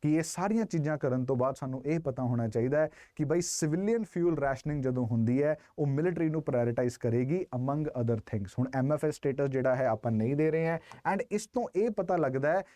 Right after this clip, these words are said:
ਕਿ ਬਈ ਇੰਡੀਅਨ ਆਰਮੀ, ਇੰਡੀਅਨ ਨੇਵੀ and ਇੰਡੀਅਨ ਏਅਰ ਫੋਰਸ ਜੇ ਤਿੰਨੋਂ ਇਕੱਠੇ ਹੋ ਕੇ ਕੰਮ ਕਰ ਰਹੀਆਂ, ਜੇ ਤਿੰਨੋਂ ਇੱਕ ਸਾਰ ਹੋ ਕੇ ਕੰਮ ਕਰ ਰਹੀਆਂ ਹੈ ਨਾ,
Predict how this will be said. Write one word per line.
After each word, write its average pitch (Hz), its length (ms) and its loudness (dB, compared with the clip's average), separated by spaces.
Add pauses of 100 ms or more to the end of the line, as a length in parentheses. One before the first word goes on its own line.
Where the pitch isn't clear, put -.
ਕਿ 165 120 0
ਬਈ 143 340 0 (100)
ਇੰਡੀਅਨ 254 480 2
ਆਰਮੀ, 156 640 0 (300)
ਇੰਡੀਅਨ 269 580 2
ਨੇਵੀ 156 440 0 (120)
and 196 100 -2
ਇੰਡੀਅਨ 254 520 0
ਏਅਰ 175 240 2
ਫੋਰਸ 143 400 -2 (500)
ਜੇ 139 120 0
ਤਿੰਨੋਂ 165 300 -2
ਇਕੱਠੇ 226 460 -2
ਹੋ 202 120 0
ਕੇ 185 160 0
ਕੰਮ 143 260 -2
ਕਰ 123 200 0
ਰਹੀਆਂ, 165 300 0 (260)
ਜੇ 156 120 2
ਤਿੰਨੋਂ 208 440 -2
ਇੱਕ 262 220 -2
ਸਾਰ 175 340 0
ਹੋ 156 140 -2
ਕੇ 156 140 -2
ਕੰਮ 139 240 -2
ਕਰ 131 180 0
ਰਹੀਆਂ 135 240 0
ਹੈ 117 60 2
ਨਾ, 151 240 0